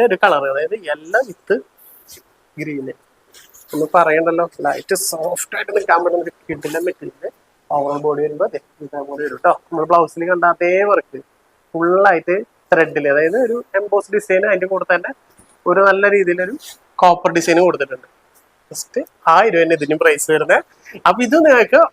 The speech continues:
all India, നമ്മൾ കാണിക്കുന്ന എല്ലാ പ്രൊഡക്റ്റും all India ഫ്രീ ഷിപ്പിംഗ് ആണ്. ഇതിലും നല്ല നല്ല കളേഴ്സ് നോക്കിയേ. ഇപ്പൊ നമ്മൾ yellow with green ആണെങ്കിൽ ഇതിൽ വൈറ്റ് ആയി. ഇതൊക്കെ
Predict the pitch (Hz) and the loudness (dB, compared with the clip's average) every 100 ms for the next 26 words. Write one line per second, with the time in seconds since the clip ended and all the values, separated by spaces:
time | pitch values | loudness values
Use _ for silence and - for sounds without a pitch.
0 | 170 170 175 170 160 - 247 269 254 254 | 4 4 4 2 0 0 0 -2 0 -2
1 | 240 247 262 277 254 196 - 147 170 180 | -2 -6 -2 2 2 0 -6 -4 -2 0
2 | 202 233 220 208 247 240 202 175 165 165 | 0 0 2 0 2 2 2 2 4 4
3 | 165 254 _ - - 160 208 285 247 220 | 2 -2 _ -10 -4 0 2 2 0 -2
4 | 254 269 254 240 233 175 160 143 151 165 | 2 2 2 4 4 2 -2 -2 -2 2
5 | - _ _ _ _ _ _ 156 175 185 | 0 _ _ _ _ _ _ 0 2 4
6 | 202 170 170 190 185 190 190 165 175 160 | 4 4 4 2 2 0 2 4 4 2
7 | 208 233 156 185 175 143 - 175 127 - | -2 -4 -4 2 2 2 2 2 2 -12
8 | - - - _ _ 156 214 | -20 -20 -20 _ _ -4 2